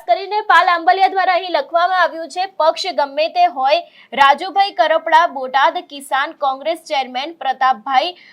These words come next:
ડોડિયાનો મુદ્દો ખેડૂતોને થતો અન્યાય સામેનો હતો. હું રાજુભાઈ કરપડા અને પ્રતાપભાઈ ડોડિયા સહિત થયેલ તમામ ખેડૂત આગેવાનની ધરપકડનો વિરોધ કરું છું.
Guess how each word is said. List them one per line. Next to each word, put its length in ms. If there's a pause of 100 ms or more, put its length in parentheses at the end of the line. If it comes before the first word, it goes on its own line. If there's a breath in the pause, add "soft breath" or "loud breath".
(120)
ડોડિયાનો 500
મુદ્દો 380
ખેડૂતોને 440 (200)
થતો 400
અન્યાય 460
સામેનો 500
હતો. 440 (200 loud breath)
હું 100
રાજુભાઈ 480
કરપડા 400
અને 220
પ્રતાપભાઈ 600
ડોડિયા 360
સહિત 400
થયેલ 440
તમામ 480
ખેડૂત 400
આગેવાનની 680
ધરપકડનો 600
વિરોધ 340
કરું 300
છું. 300